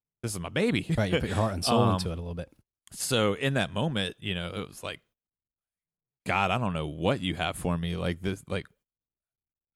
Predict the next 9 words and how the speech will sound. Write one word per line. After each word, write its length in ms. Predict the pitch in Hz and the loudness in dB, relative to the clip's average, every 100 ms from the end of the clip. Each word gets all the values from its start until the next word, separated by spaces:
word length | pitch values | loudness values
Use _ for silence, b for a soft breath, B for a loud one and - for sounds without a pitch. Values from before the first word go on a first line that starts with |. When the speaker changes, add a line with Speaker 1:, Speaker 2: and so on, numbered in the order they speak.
| - | 0
Speaker 1:
I 40 | |
don't 100 | 104 | 2
know. 200 | 107 127 - B B | 4 2 -2 B B
Speaker 2:
Yeah. 160 | - 92 | 0 2
Speaker 1:
You 60 | 101 | 2
know, 60 | - | 2
like, 200 | 101 104 | 2 2
and, 640 | - 101 98 92 90 85 - b _ _ _ - | 2 2 4 2 0 -6 -12 b _ _ _ -2
uh, 320 | 98 92 90 | 2 2 2